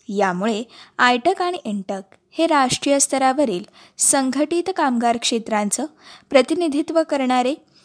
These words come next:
प्रभावी महासंघ म्हणून पुढे आले. मित्रांनो, आयटकची पार्श्वभूमी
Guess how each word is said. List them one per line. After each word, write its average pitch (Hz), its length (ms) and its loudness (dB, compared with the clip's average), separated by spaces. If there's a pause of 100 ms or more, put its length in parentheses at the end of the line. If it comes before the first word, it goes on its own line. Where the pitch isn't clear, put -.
(180)
प्रभावी 285 460 4
महासंघ 208 600 -2
म्हणून 233 340 -2 (380)
पुढे 233 220 0
आले. 175 260 -2 (800)
मित्रांनो, 254 500 0 (600)
आयटकची 277 600 0
पार्श्वभूमी 294 880 -2